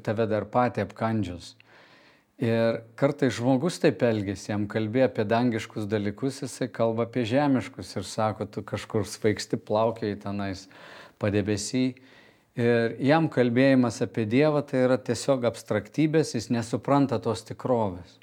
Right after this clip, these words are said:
Bet štai stebuklas iš Dievo gailestingumo. Žmogus, Dievo apšviestas, supranta savo nuodėmingumą, supranta, e, tą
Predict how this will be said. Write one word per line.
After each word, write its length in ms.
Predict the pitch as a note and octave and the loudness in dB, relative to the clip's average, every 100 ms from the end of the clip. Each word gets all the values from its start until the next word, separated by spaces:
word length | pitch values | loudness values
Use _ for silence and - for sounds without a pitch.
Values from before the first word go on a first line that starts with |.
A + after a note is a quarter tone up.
| _ _ _ _ _ _ _ _ _ _ | _ _ _ _ _ _ _ _ _ _
Bet 120 | G2+ | -4
štai 180 | - D3+ | 2 0
stebuklas 800 | D3+ C#3+ C3+ A#2 - F#2 - - _ _ - | 2 0 2 0 0 -8 -8 -20 _ _ -6
iš 140 | F#2+ | -6
Dievo 340 | F#2+ A#2+ D3 C#3+ | 4 6 6 6
gailestingumo. 920 | B2+ B2+ A#2 - A2+ A2 A2 G#2+ F2+ - _ _ _ _ _ _ _ _ _ _ _ - | 2 2 0 -2 -6 -4 -2 -4 -6 -10 _ _ _ _ _ _ _ _ _ _ _ -6
Žmogus, 840 | G#2+ A2 G2+ A2+ C#3+ C#3+ - - _ _ _ _ _ _ _ _ _ _ _ | -2 0 0 2 2 2 -6 -16 _ _ _ _ _ _ _ _ _ _ _
Dievo 320 | G2 A#2+ A2 A#2 | 0 4 4 4
apšviestas, 720 | C3 B2 - B2+ G#2+ B2 A2 | 2 0 -2 -2 -2 -6 -6
supranta 540 | - - B2 B2+ A2+ | -8 -2 0 2 0
savo 300 | - B2 A2+ A2 | -2 0 2 2
nuodėmingumą, 840 | G#2+ G#2 G#2 G#2 G2+ G#2+ B2+ C3 - _ _ _ _ _ _ | 0 0 0 0 0 0 0 -2 -8 _ _ _ _ _ _
supranta, 960 | - A2+ G2+ A2+ A#2 B2 B2 A2 G#2 - - _ _ _ _ _ _ _ _ _ _ _ _ _ - | -4 -4 -2 0 0 0 0 -2 -2 -8 -18 _ _ _ _ _ _ _ _ _ _ _ _ _ -8
e, 220 | G2+ G2 | -6 -6
tą 160 | - | 0